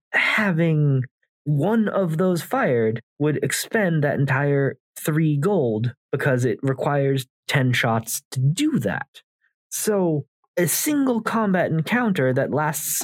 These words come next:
a few rounds could drain you pretty quickly of gold. So five rounds of burst shot would take up fifteen gold out of your pocket. And if you are a combat heavy group,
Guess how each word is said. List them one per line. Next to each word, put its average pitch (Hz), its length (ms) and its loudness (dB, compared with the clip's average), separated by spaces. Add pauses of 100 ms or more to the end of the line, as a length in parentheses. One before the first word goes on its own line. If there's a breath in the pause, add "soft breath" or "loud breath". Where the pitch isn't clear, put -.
(120)
a 135 100 2
few 170 300 -2
rounds 147 540 0 (500)
could 165 320 0 (220)
drain 233 560 0
you 123 400 0 (200)
pretty 277 440 -2
quickly 139 720 -2
of 135 220 0
gold. 127 440 0 (340 loud breath)
So 170 160 0
five 214 520 -2
rounds 165 480 0
of 135 180 0
burst 226 280 -2
shot 110 360 0 (200)
would 151 280 0 (180)
take 180 240 -2
up 170 260 0 (280)
fifteen 202 880 0
gold 127 560 0 (100)
out 151 180 0
of 135 140 -2
your 135 120 -2
pocket. - 480 -4 (500 loud breath)
And 139 220 0
if 190 240 0
you 156 260 0
are 170 380 0
a 131 140 0
combat 143 640 -2
heavy 127 320 0
group, 190 480 -2